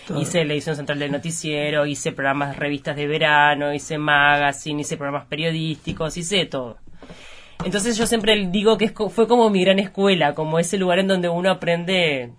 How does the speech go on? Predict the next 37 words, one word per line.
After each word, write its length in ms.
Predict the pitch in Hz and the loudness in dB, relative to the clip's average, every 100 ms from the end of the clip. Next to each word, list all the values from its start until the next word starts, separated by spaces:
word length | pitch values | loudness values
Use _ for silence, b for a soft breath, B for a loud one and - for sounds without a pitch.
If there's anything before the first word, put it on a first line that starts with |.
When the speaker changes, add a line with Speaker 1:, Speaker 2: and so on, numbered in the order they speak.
| - | -6
Speaker 2:
a 20 | |
Speaker 1:
Todo, 380 | - 160 139 123 | 2 2 2 -2
Speaker 2:
a 40 | 135 | -6
hacer 200 | - 143 | -4 -4
todo. 400 | 160 147 123 113 | -2 -2 -2 -6
Speaker 1:
sí. 40 | _ B B B B B B | _ B B B B B B
Speaker 2:
Y 140 | 202 220 | 0 4
después 320 | 220 226 247 | 4 2 0
cuando 300 | 190 160 156 | 0 0 0
me, 880 | 156 156 156 151 147 147 143 143 139 | 2 0 2 0 0 0 0 -2 -4
en 500 | 135 135 127 127 - - | -6 -8 -10 -12 -16 -10
realidad 300 | - 175 196 | -2 2 2
fue 100 | 208 | 0
por 120 | 185 170 | -2 -2
un 60 | |
tema 260 | 165 165 160 | 0 0 2
personal, 720 | 156 - 170 175 226 285 269 | 0 0 -2 2 4 4 2
porque 200 | 180 151 | -2 -4
bueno, 160 | 156 156 | -2 -2
me 120 | 147 | -4
puse 320 | 180 180 180 | -6 -2 0
de 100 | 175 | 2
novia, 760 | 196 233 240 247 254 262 285 285 | 2 2 2 0 2 4 4 2
este 800 | 196 - 165 156 151 147 143 135 | 0 -6 -4 -2 -2 -2 -4 2
Speaker 1:
¿Ahí 220 | 165 196 | 6 6
te 160 | 185 175 | 6 4
fuiste 260 | 170 165 | 4 2
a 40 | 170 | 2
Maldonado 600 | 165 165 170 190 - 160 | 2 2 4 4 4 2
de 80 | 165 | 2
vuelta? 540 | 185 185 165 82 - | 2 2 2 2 0
Speaker 2:
No, 200 | 208 254 | 0 2
Speaker 1:
¿O 40 | 254 | 4
Speaker 2:
no, 0 | |
Speaker 1:
te 40 | |
Speaker 2:
ahí 40 | |
fue 0 | - | 6